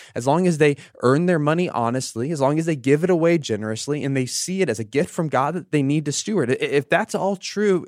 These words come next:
it's good to enjoy your money gratefully, to, to spend it i-, in ways that you enjoy. Number six, lastly, you need to be content with your money. You might think right now, "I just don't have enough," or,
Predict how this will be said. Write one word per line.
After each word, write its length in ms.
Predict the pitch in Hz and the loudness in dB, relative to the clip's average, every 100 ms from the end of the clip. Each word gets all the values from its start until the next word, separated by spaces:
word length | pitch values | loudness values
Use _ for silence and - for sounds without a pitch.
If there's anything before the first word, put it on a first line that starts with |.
| - | -8
it's 180 | 165 | -8
good 260 | - 170 190 | -4 0 0
to 160 | - 190 | 0 0
enjoy 340 | 165 131 147 | 0 0 2
your 180 | 185 180 | 2 0
money 320 | 160 175 185 | 0 0 0
gratefully, 600 | 151 170 220 - 160 110 | 0 -2 -2 -4 -4 -4
to, 140 | 110 135 | -2 -2
to 140 | 160 | -2
spend 360 | 151 - 147 185 | -6 -2 0 2
it 120 | 180 - - - | 0 -4 -20 -10
i-, 40 | |
in 240 | 135 127 147 | -6 0 2
ways 240 | 147 175 | 4 2
that 100 | 170 | 2
you 180 | 135 143 | 0 2
enjoy. 560 | 151 127 131 123 85 98 _ _ - 135 | 2 0 0 0 -4 -12 _ _ -20 -10
Number 440 | 110 123 147 165 | -2 2 2 2
six, 500 | 156 147 98 - - - - | 0 -2 -4 -10 -16 -16 -14
lastly, 540 | - 117 135 147 113 92 | -4 0 0 0 -4 -4
you 160 | 107 | -2
need 300 | 113 135 147 | -2 -2 -4
to 100 | - | -8
be 240 | 104 120 127 | -6 -4 -4
content 680 | - 104 - - 110 110 - | -8 -10 -10 -6 -6 -6 -6
with 300 | 104 107 - | 0 0 -2
your 340 | 98 98 101 - - _ | -8 -4 -4 -6 -20 _
money. 420 | 98 104 82 82 95 _ _ _ | -4 -2 -2 -10 -20 _ _ _
You 240 | - 120 214 | -6 0 4
might 240 | 226 135 | 2 2
think 220 | 147 143 | 0 0
right 160 | 113 92 | 0 0
now, 240 | 92 98 - | -4 -6 -6
"I 140 | 196 | -4
just 200 | 196 - | -2 0
don't 180 | 180 147 | 0 0
have 260 | 160 156 | -4 -2
enough," 380 | 135 120 87 - | -2 -2 -4 -4
or, 180 | 123 151 | 0 0